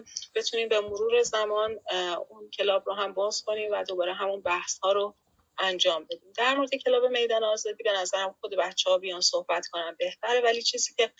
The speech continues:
اه، هستش اینه که در واقع همین روال هم بعد از فکر می‌کنم، اه، چهار پنج ماه برای این کلاب هم به وجود اومد و، اه، در واقع هر حرف اساسیشون همین،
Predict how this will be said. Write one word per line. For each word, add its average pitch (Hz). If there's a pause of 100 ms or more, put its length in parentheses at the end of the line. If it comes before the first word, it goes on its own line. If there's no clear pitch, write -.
(380)
اه، 175
هستش -
اینه 226
که 226
در 185
واقع 190
همین 196
روال 185
هم 208
بعد 190
از 190
فکر -
می‌کنم، 196 (840)
اه، 156
چهار 196
پنج 220
ماه 214
برای 185
این 185
کلاب 175
هم 180
به 175
وجود -
اومد 214
و، 202
اه، 170 (360)
در 180
واقع 190
هر 214 (160)
حرف 202 (100)
اساسیشون -
همین، 190